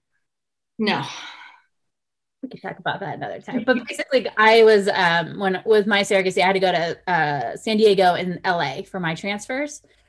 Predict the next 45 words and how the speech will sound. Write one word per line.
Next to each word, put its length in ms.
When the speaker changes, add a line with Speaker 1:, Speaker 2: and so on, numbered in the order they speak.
Speaker 1:
Right. 140
Speaker 2:
But 100
I 60
had 120
to, 200
obviously, 340
I 60
couldn't 240
go 120
there 140
to 80
get 160
tested. 480
So 120
I 40
had 80
to 80
use 160
the 80
one 180
here. 200
And 180
it 120
just, 380
it 40
was 160
just 180
a 40
different 280
experience. 520
Speaker 1:
Yeah. 580
It, 340
that, 240
yeah. 440
Um, 560
the 120
census 580
on, 380
on 280
that 280
clinic 340
is 460
n-, 220
no 180
thanks. 540